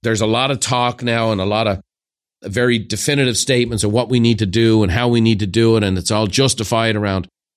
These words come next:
a national, international health crisis and so on and so forth. And all of that is true. And you, but you, here's the thing. If you take a vaccine and wear a mask and do all that stuff, you can take everything. Do all that stuff if you want, whoever you are.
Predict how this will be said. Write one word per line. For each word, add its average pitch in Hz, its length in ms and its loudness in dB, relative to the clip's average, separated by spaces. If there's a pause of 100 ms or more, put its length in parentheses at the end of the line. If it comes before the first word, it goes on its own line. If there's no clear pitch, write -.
(200)
a 85 200 0
national, 120 680 -2
international 110 640 -2
health 110 300 -2
crisis 104 500 -2
and 98 120 -4
so 113 100 0
on 107 60 2
and 95 80 -2
so 92 60 -6
forth. 92 280 -2 (400)
And 113 160 -4 (100)
all 156 200 0
of 185 80 -2
that 170 120 0
is 143 80 -2
true. 123 240 0
And 104 120 -4
you, 139 120 4
but - 260 -4
you, 175 100 0
here's 175 260 0
the 147 80 0
thing. 87 180 -2 (320)
If 107 80 0
you 160 100 2
take 180 220 -2
a 170 60 0
vaccine 160 480 0
and 135 100 2
wear 156 160 2
a 151 60 0
mask 143 320 -2
and 117 80 -4
do 151 120 2
all 143 140 0
that 139 100 0
stuff, 143 120 -6
you 143 80 -2
can 151 100 -2
take 170 240 0
everything. 110 360 -4
Do 175 160 2
all 190 160 2
that 185 120 0
stuff 185 220 -4
if 175 80 -2
you 156 140 -2
want, 87 260 -6 (240)
whoever 151 320 2
you 139 140 2
are. 87 300 -8